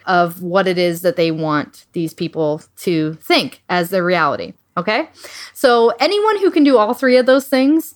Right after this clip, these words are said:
tell truths, dispose of lies, and then create proof to the truths, um, is called a spin doctor. So someone who helps society lean in favor of their own beliefs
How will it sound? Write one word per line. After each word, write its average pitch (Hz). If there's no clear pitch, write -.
tell 208
truths, 233
dispose 214
of 190
lies, 190
and 202
then 185
create 196
proof 220
to 285
the 240
truths, 302
um, 240
is 247
called 262
a 247
spin 226
doctor. 143
So 208
someone 262
who 254
helps 254
society 226
lean 220
in 214
favor 202
of 175
their 175
own 190
beliefs 165